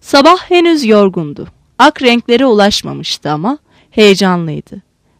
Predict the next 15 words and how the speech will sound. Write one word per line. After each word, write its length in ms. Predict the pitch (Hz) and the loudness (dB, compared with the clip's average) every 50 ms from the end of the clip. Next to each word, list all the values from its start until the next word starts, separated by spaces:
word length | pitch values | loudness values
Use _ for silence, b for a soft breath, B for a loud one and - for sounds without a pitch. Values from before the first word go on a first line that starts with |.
| _ - | _ -6
Peş 240 | - 330 370 - - | -2 -2 -2 -2 0
peşe 340 | - 311 - - 320 302 | -2 -2 0 0 -2 -2
iki 180 | 247 247 - 349 | -2 -2 -6 -6
silah 360 | - - - 214 196 180 180 | -8 -6 -4 -2 -2 -2 -2
patladı. 640 | - - 175 147 151 _ - 156 147 - - - - _ _ _ _ _ | -4 -8 -10 -10 -10 _ -16 -18 -18 -18 -18 -20 -20 _ _ _ _ _
Sonra 480 | _ - - 262 262 254 254 254 226 | _ -8 -4 -2 -2 0 0 0 2
bir 160 | 233 247 247 233 | 2 0 0 -2
tane 400 | - - 202 175 175 185 185 185 | -2 -6 -6 -4 -4 -4 -6 -8
daha. 300 | 160 160 170 156 160 - _ _ _ b b b b b b b | -8 -12 -10 -12 -14 -16 _ _ _ b b b b b b b
Hiç 200 | - 403 415 - - | 0 0 0 0 -2
çığlık 440 | - - 330 294 277 294 285 - - | -4 -2 0 0 0 -2 -4 -4 -6
yükselmedi. 760 | 233 220 - - - 220 202 180 156 143 - - - 170 - _ _ _ _ _ - | -8 -8 -6 -4 -2 -2 -2 -2 -4 -8 -12 -14 -16 -20 -20 _ _ _ _ _ -8
Hiçbir 340 | 247 226 - - - 330 339 | -8 -6 -4 0 0 0 0
pencere 480 | - 330 269 233 226 226 233 233 233 220 | 2 0 0 0 0 0 0 0 0 0
açılmadı. 640 | 180 180 - - 190 160 147 143 139 127 - 175 | -2 -2 -4 -6 -6 -6 -8 -10 -12 -12 -16 -20